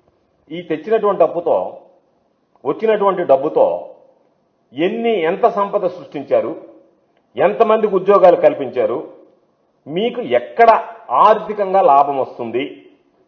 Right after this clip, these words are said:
ఆర్థికంగా ఎక్కడ ఖర్చు పెడితే నీకు కలిసి వస్తుంది మీకు అనేటువంటి ఆలోచన ప్రకారం అవి చేస్తున్నారు తప్ప ప్రజలకి సంక్షేమ పథకాలు చెప్పాము, ఓట్లు వేయించుకున్నాము, అధికారంలోకి వచ్చాము అనేటువంటి విషయాన్ని పూర్తిగా మీరు మర్చిపోయారు. పూర్తిగా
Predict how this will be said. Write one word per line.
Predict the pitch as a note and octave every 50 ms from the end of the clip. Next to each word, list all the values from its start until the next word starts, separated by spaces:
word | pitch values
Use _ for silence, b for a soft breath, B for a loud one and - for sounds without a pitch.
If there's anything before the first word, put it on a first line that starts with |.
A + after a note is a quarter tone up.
| _ _ _ _ _ _ _ _ _ - C3 D#3+
ఆర్థికంగా | G3 A#3 - - G3+ A3+ G#3 G#3 G#3+ G#3+ G3+ F3 E3+
ఎక్కడ | E3+ - - A3+ A3+ G#3 G3 E3+ - - - -
ఖర్చు | F3 F3 - A3 G3+
పెడితే | G#3 G3+ G3+ G#3 G3 E3+ D3 D3 D#3 E3+
నీకు | G3+ A#3+ A#3+ B3 - - G#3
కలిసి | G3 F#3+ D#3+ F#3
వస్తుంది | F3 F#3 - F3 E3+ E3 E3
మీకు | E3 D#3+ D#3+ D#3
అనేటువంటి | D#3 D#3 D3+ D#3 D#3 D3 C#3+ C3+ C#3
ఆలోచన | C#3+ C#3+ C#3 - C#3+ B2+ - B2+
ప్రకారం | A#2+ - C3 B2 C3 C3+ B2 G2
అవి | G#2+ F3 G3+ - A3
చేస్తున్నారు | G#3+ - - F3+ F#3 F3 D#3 - - B2+
తప్ప | B2 - C3 B2+ C3+ D#3 D#3 - - - - - - _ _ _ _ _ _ _ _ _ -
ప్రజలకి | B2+ D3 E3 G#3 G#3+ A3 G#3+ G#3+ F#3+ D#3
సంక్షేమ | D#3+ E3 F3+ F#3 G3+ G3 F#3 F3+ F3+
పథకాలు | E3+ E3+ E3+ F3 E3+ E3+ D#3+ - -
చెప్పాము, | D3+ C#3+ - - F3 D#3+ D3+ D#3 D#3 D#3 C#3 C3+ D3+
ఓట్లు | F#3 F#3 - F3 C#3+
వేయించుకున్నాము, | C3 D3 F3 E3 - - D#3+ D3+ D3+ D3 D#3 D3+ C3+
అధికారంలోకి | C#3+ D3 - E3 D#3 D3+ C#3+ C#3+ C3 C3 C3+
వచ్చాము | C3+ - D3 C#3 C#3 C#3
అనేటువంటి | C3+ B2+ B2 C3 B2 B2 B2
విషయాన్ని | A#2+ - D3 D3 F#3+ C4+ C4 - - - _ _ _ _ _ _ _ _ -
పూర్తిగా | A2 A#2+ C#3 D3 D3+ D#3 D3+ - - B2+ B2+ C3 B2 G#2
మీరు | G2+ A#2+ D#3+ C#3+
మర్చిపోయారు. | F2 E2 _ _ _ - D#2+ C#2+ D2 D#2+ F2 G2+ F#2 - - _ _ _ _ _ _ _ _ _ _ _ _ _
పూర్తిగా | - F3 G#3 F#3+ - - D3 E3